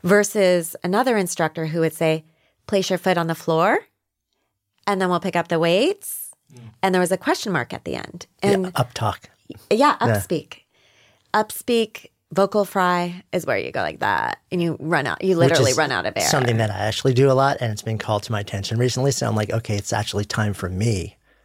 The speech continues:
Speaker 2: to
Speaker 1: Yeah.
Speaker 2: go and start to get some instruction also."
Speaker 1: It's a self-conscious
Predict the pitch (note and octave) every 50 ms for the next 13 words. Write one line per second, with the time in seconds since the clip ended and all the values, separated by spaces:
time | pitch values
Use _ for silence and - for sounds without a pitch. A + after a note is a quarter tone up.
0 | _ _ - - A#2 G#2 - A#2+ A2 G2+ G2+ G#2 F#2+ - - A2 G2 - A2+ G2+
1 | F#2+ F#2+ E2+ E2+ - - - E2 F2 - E2+ D#2+ D#2+ - - E2+ F2+ F2+ G2+ -
2 | - G2+ F#2+ F#2 _ _ - A3 A3+ A3+ - D#4+ D#4 D#4 - - B3 A3+ A3 -
3 | - G3 F3+ D#3+ - F#3 D#3+ - - - -